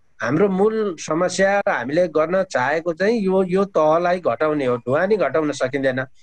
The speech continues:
त्यसो हुँदाखेरि, अ, किसानहरूलाई नै ठुला बजारहरूमा पहुँच दिने, उनीहरू आफै संलग्न हुँदाखेरि, अ, उनीहरूको आफ्ना,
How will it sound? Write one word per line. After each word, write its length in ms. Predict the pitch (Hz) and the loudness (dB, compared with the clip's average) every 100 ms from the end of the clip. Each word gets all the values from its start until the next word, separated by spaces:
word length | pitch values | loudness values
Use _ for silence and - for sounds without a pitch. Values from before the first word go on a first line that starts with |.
| - - - _ - 127 | -20 -20 -20 _ -20 -10
त्यसो 340 | - 196 240 | -6 0 2
हुँदाखेरि, 560 | 214 208 190 214 240 - _ _ - | 2 2 2 2 2 0 _ _ -6
अ, 60 | |
किसानहरूलाई 1200 | 147 - 214 208 226 240 240 175 139 170 185 190 202 | -6 -4 -2 0 0 0 0 -2 0 0 0 0 -2
नै 220 | 226 285 | 0 0
ठुला 320 | - 175 202 | 0 0 0
बजारहरूमा 760 | 180 175 185 185 170 147 165 180 | 0 0 0 2 0 0 0 -2
पहुँच 480 | 170 151 156 160 - | -2 0 0 0 -4
दिने, 280 | 147 147 269 | -2 0 2
उनीहरू 480 | 247 196 196 202 220 214 - | 2 2 2 4 2 0 -6
आफै 340 | 156 - 247 | -4 0 0
संलग्न 520 | 269 202 190 190 185 185 | 0 0 0 0 0 -2
हुँदाखेरि, 640 | 143 127 151 156 170 247 - _ _ _ | 0 -2 -2 -2 -2 -2 -6 _ _ _
अ, 100 | 127 151 | -2 2
उनीहरूको 420 | 185 202 196 196 | 4 4 2 0
आफ्ना, 400 | 175 170 175 196 | -2 -2 0 0